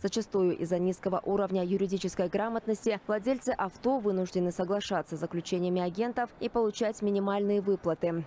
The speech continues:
В таких ситуациях специалисты рекомендуют обращаться за помощью к страховому омбудсману. С этого года подобное досудебное урегулирование сделали обязательным.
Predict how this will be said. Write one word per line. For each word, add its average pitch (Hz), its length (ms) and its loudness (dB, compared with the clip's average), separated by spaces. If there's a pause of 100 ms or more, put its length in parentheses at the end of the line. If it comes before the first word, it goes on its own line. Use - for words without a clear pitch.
В - 60 -14
таких 165 260 -2
ситуациях 180 600 -2
специалисты 180 560 -2
рекомендуют 175 540 0
обращаться 180 540 -2
за 170 120 -2
помощью 202 580 0
к - 60 -18
страховому 190 600 0
омбудсману. 185 760 0
С - 80 -8
этого 170 300 0
года 220 320 0
подобное 165 480 0
досудебное 170 680 -2
урегулирование 190 960 0
сделали 175 540 0
обязательным. 156 880 -2